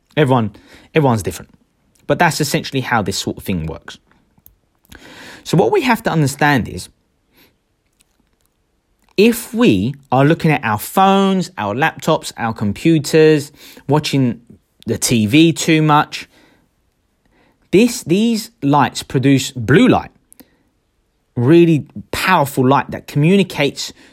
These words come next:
to the brain to firstly stay awake. But also, yeah,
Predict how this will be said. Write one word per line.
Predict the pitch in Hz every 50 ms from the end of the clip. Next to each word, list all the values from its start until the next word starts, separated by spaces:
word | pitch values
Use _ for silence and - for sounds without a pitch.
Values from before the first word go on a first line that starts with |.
| _ -
to | - 127
the | 127 127
brain | - 147 151 147 143 131 110
to | - - 127 120 101
firstly | - - 170 170 160 - - 139
stay | 139 - - 139 123
awake. | 120 113 113 110 85 - - - _ _ _ _ _ _ _ _ _ _ _ _ _ _ _ - - - - - - - _
But | - -
also, | - - 196 247 254 - - - - - 101 147 170 - _ _ _ _ _ _ _ _ _ _ _ _ _ _ _ _ _ _ _ _ _ _ _ _ _ _ _ _ _ _ _ _ _ _ _ _ _ _ _ _ _ _ -
yeah, | 143 160 170 170